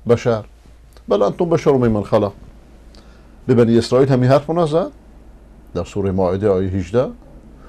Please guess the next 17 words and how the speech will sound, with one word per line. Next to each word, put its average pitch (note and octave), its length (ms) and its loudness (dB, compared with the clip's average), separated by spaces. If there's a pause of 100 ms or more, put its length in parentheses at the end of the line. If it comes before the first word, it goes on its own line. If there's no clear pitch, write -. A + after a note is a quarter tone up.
(120)
اونا D3+ 160 4
میگفتن B2 360 0
که G#2 120 -6
"نحن A2 180 0
ابن-، A2+ 380 0
ابناء A2+ 320 2
الله C#3+ 360 4
و D3+ 40 4
احباؤه"، C#3 580 2 (220)
ما D3 120 6
فرزندان B2 640 4
خدا F#3+ 260 2
هستیم، D3 200 -6
ما D#3+ 100 4
دوستان D#3 420 2
خدا F3+ 260 0
هستیم. - 260 -10